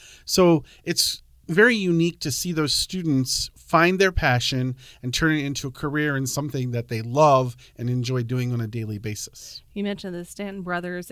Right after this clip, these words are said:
Speaker 2: and that's also become a family business. So the parents have gotten <laughs> involved in that as well.
Speaker 1: They sure have. And the other thing that's unique is I now have students who, when they're searching for an S A E, go to work for the Stantons. So it's kind of they're giving back to the community,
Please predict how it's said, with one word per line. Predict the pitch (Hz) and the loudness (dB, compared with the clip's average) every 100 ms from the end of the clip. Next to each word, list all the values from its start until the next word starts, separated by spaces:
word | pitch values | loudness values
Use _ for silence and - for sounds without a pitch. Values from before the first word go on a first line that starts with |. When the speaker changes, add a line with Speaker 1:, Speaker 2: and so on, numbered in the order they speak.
| - | -6
Speaker 2:
and | 185 175 170 | -4 -4 -6
that's | 170 208 | -6 -6
also | 175 196 - | -6 -6 -8
become | 160 - 180 160 | -12 -10 -8 -8
a | |
family | - 175 202 185 | -8 -8 -6 -6
business. | 156 151 139 139 143 | -8 -10 -10 -12 -12
So | - 175 | -8 -8
the | 151 | -8
parents | 151 208 277 - | -6 -4 -4 -4
have | 165 | -6
gotten | - 208 214 | -2 2 4
<laughs> | 247 | 4
involved | 196 196 - | 2 -4 -4
in | 196 | -4
that | 185 196 | -4 -6
as | 156 | -10
well. | 175 202 226 - - - | -8 -6 -6 -8 -14 2
Speaker 1:
They | 202 | 4
sure | - 269 | 4 2
have. | 208 156 156 | 4 4 2
And | 160 185 | -2 -2
the | |
other | 240 294 | -2 -4
thing | - 196 | -2 0
that's | 156 - | 0 0
unique | 156 156 147 | -4 -4 -4
is | 147 135 120 - - - | -2 -2 -4 -12 -8 2
I | 170 | 2
now | 190 175 | 4 2
have | 160 143 | 2 0
students | - - 277 196 127 131 - | 0 -2 0 0 0 0 -2
who, | 160 | 0
when | 139 139 | 0 2
they're | 180 | 0
searching | 196 - 156 151 139 | 2 -2 -2 -4 -4
for | - 135 | -2 -2
an | |
S | 131 123 | 0 -2
A | 135 | -2
E, | 120 120 117 - - | -2 -4 -6 -12 -4
go | - 196 | 6 8
to | 180 | 8
work | 160 208 | 4 -2
for | - | -2
the | 127 | -2
Stantons. | 117 - 123 98 98 104 - - - | -2 -4 -6 -6 -8 -10 -14 -20 -6
So | - 147 | 2 2
it's | 131 | 2
kind | - 180 | -2 0
of | 156 | 2
they're | 143 151 | 2 0
giving | 143 156 156 | -2 -2 -2
back | 139 139 139 | 2 2 2
to | - | -2
the | 135 131 | -8 -6
community, | - 147 143 135 - 135 131 | -4 -2 -2 -4 -6 -4 -4